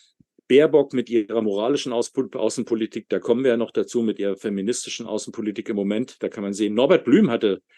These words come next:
das war ein Mann mit moralischem, äh, Standing, der an jeder Stelle und zwar nach oben getreten hat, ja.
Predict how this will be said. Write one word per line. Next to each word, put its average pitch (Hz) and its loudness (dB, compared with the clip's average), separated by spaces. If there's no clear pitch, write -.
das 170 -2
war 127 0
ein 110 -2
Mann 117 0
mit 117 0
moralischem, 107 -2
äh, 104 -10
Standing, 139 -2
der 104 -4
an 104 -6
jeder 120 4
Stelle 117 2
und 117 -2
zwar 107 -2
nach 104 -4
oben 180 10
getreten 95 -4
hat, - -8
ja. 113 -2